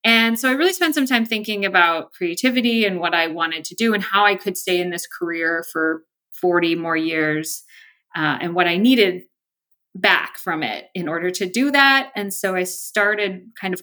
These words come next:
over, still doing design, but started Prospect Refuge Studio proper. And with a focus on, but we, in the beginning, I did both residential and commercial work. And then over time, we've just fully migrated into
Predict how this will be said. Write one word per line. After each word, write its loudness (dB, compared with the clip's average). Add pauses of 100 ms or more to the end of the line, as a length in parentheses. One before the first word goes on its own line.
over, -2
still 0
doing 0
design, -2
but 0
started -2
Prospect -4
Refuge -6
Studio -4 (560)
proper. -2 (560)
And 4
with 0
a -2
focus -2
on, 0
but 2
we, 2
in 4
the 6
beginning, 4
I 6
did 2
both 2
residential -2
and -6
commercial 2
work. 0
And -2
then 0
over -4
time, -2
we've -4
just -10
fully -2 (200)
migrated 0
into -8